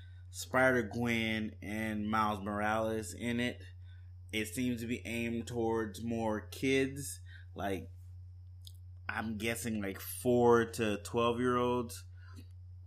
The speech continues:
But they also say they're gonna be doing, like, Black Panther in there, the Hulk, and maybe a couple more other characters. It looked interesting. At least I,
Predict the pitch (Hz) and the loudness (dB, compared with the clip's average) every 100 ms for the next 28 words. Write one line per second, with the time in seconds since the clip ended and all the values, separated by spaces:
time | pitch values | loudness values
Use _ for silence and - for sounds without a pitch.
0 | - - - - - 104 110 104 101 117 | -16 -16 -16 -12 -4 -2 0 2 4 4
1 | 117 107 120 110 113 104 110 110 107 104 | 2 2 4 4 4 2 2 2 2 2
2 | 110 107 107 104 98 95 92 110 107 90 | 2 2 2 2 0 -2 0 4 4 4
3 | 123 117 110 104 107 107 107 104 101 104 | 0 2 2 0 0 0 2 2 0 0
4 | 104 - - - - 90 - - 120 117 | -2 -8 -16 -16 -8 -8 -8 0 6 6
5 | 113 - - - - - - - - - | 6 2 -10 -10 -14 -14 -14 -16 -16 -12
6 | - 107 110 107 101 98 120 107 110 110 | -2 0 2 2 0 0 -2 0 0 2
7 | 104 107 107 95 113 107 101 104 107 104 | 2 2 2 0 0 0 -2 -4 -2 -4
8 | 95 - - - - - - - - - | -6 -12 -14 -16 -16 -16 -14 -16 -14 -16
9 | - - - 107 113 143 - - 190 180 | -14 -14 -6 -2 4 4 2 0 0 0
10 | 180 - 185 170 143 151 156 - - - | -2 0 0 2 2 2 2 -4 -12 -8
11 | - | -6